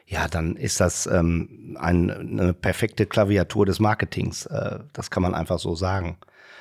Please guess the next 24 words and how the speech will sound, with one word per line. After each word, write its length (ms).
Ähm, 220
wir 120
werden 300
viele 300
Dinge 260
in 80
den 120
nächsten 280
Jahren 280
ausprobieren. 720
Wir 120
werden 400
mit 140
Sicherheit 540
das 180
ein 240
oder 240
andere 320
vielleicht 440
auch 160
mal, 800
äh, 60
falsch 400
machen, 400